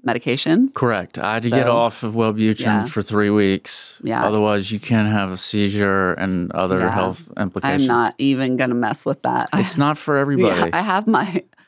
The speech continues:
Speaker 1: my mind, my brain chemicals are at a perfect level, and I would like to keep them that way.
Speaker 2: And that's good. And
Speaker 1: <laughs>
Speaker 2: that's,
Speaker 1: Yeah.
Speaker 2: that's what I wanna tell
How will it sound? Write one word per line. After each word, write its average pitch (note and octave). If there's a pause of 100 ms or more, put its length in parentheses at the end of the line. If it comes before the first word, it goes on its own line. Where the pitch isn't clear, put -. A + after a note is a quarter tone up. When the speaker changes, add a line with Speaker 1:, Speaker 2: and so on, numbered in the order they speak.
(200)
Speaker 1:
my E3
mind, D#3
my C#3
brain D#3+
chemicals F3+
are C#3+
at B2
a A#2
perfect -
level, F3+
and D3+
I F3
would C3+
like D3
to -
keep -
them -
that C#2+
way. -
Speaker 2:
And B2
that's D#3
good. G3
And A#2
Speaker 1:
<laughs> B2
Speaker 2:
that's, C3+
Speaker 1:
Yeah. C3+ (120)
Speaker 2:
that's C#3
what D3+
I C#3+
wanna C#3+
tell C3+